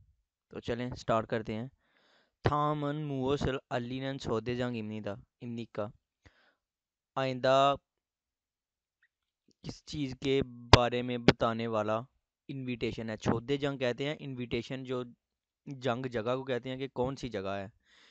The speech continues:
किस चीज़ के बारे में ये बता रहे हैं। छोई थूसा रमी,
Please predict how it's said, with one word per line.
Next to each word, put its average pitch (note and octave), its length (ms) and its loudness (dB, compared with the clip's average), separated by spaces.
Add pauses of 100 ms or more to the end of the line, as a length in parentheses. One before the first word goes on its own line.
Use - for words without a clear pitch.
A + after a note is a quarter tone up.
(180)
किस D#3+ 120 -6
चीज़ C3+ 360 -6
के C#3+ 120 0
बारे A#2+ 280 6
में A#2 120 -2
ये C3 340 -2
बता A2 320 2
रहे G#2 180 -2
हैं। G2+ 160 -6 (1600)
छोई D3+ 280 12
थूसा D3 420 10
रमी, A#2 360 2